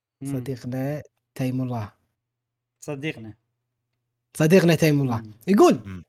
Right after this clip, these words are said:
Speaker 2: "أتوقع أن يكون اسم الجهاز نيو نايتندو سويتش.
Speaker 3: حلو.
Speaker 2: والألعاب اللي أبغاها تنزل مع الجهاز هي بايونيتا ثري وماريو أوديسي تو.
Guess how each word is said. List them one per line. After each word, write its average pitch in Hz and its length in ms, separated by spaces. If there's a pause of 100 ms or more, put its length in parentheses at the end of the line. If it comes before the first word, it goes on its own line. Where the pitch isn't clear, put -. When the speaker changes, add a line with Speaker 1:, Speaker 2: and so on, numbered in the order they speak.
(1400)
Speaker 2:
"أتوقع 196 520 (180)
أن 165 140
يكون 165 400
اسم 175 340
الجهاز 147 540
نيو 196 480
نايتندو 156 520
سويتش. 120 500 (560)
Speaker 3:
حلو. 139 100
Speaker 2:
والألعاب 135 500
اللي 139 160
أبغاها 175 540 (560)
تنزل 147 400
مع 131 180
الجهاز 135 580
هي 147 160
بايونيتا 131 500
ثري 202 420 (180)
وماريو 135 380
أوديسي 151 400
تو. 220 440